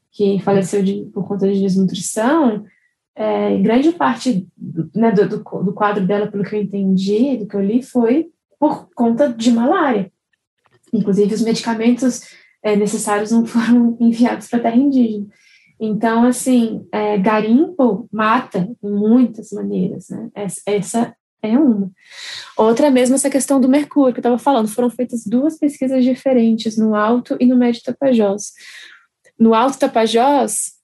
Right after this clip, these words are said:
foi, foi o doutor, a equipe do doutor Eric que fez essa pe-, essa pesquisa e aí identificou que noventa e nove vírgula zero nove por cento das pessoas que participaram da pesquisa, que eram cento e nove pessoas,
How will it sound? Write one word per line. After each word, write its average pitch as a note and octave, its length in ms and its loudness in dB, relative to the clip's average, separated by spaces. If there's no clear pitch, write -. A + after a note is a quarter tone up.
foi, A#3 300 0
foi A#3+ 300 0
o A#3+ 280 2
doutor, A#3+ 480 -2
a A3+ 140 2
equipe A3+ 240 -2
do G#3+ 80 -8
doutor B3 300 0
Eric A#3 520 -2
que - 140 -20
fez A3+ 260 0
essa A3 180 -2
pe-, - 260 -2
essa G#3+ 420 -2
pesquisa G#3+ 720 2
e A3+ 100 4
aí G#3+ 100 4
identificou A#3 760 0
que A#3 220 -2
noventa A#3+ 440 2
e E4+ 40 4
nove C4 380 2
vírgula A#3 460 2
zero C4+ 420 -2
nove A#3+ 460 2
por C#4+ 260 -8
cento A3+ 480 0
das G#3 220 -4
pessoas G#3+ 440 -4
que - 80 -20
participaram G#3+ 460 -4
da G#3+ 80 0
pesquisa, G#3+ 480 0
que A3 80 -4
eram G#3+ 140 -2
cento B3+ 260 -2
e - 60 -2
nove G#3+ 180 0
pessoas, A3+ 540 -2